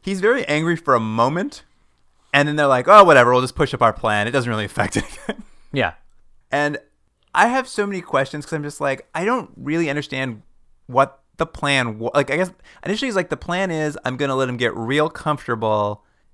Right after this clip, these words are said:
Speaker 1: and then I'm gonna get him."
Speaker 2: I guess the idea is that he has been given this new position,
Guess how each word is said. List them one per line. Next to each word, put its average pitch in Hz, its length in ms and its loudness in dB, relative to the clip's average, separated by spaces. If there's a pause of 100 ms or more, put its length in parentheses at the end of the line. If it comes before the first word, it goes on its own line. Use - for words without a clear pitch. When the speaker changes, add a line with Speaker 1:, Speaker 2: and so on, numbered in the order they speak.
(160)
Speaker 1:
and 123 140 -4
then 123 80 0
I'm 117 140 0
gonna 110 160 -4
get 98 320 -2
him." - 320 -12 (160)
Speaker 2:
I 135 80 4
guess 170 220 6
the 165 140 0
idea 123 400 4
is 98 220 -2
that 98 380 4 (400)
he 123 680 0 (280)
has 127 180 6
been 156 240 4
given 160 180 6
this 147 160 2
new 143 100 4
position, 123 440 2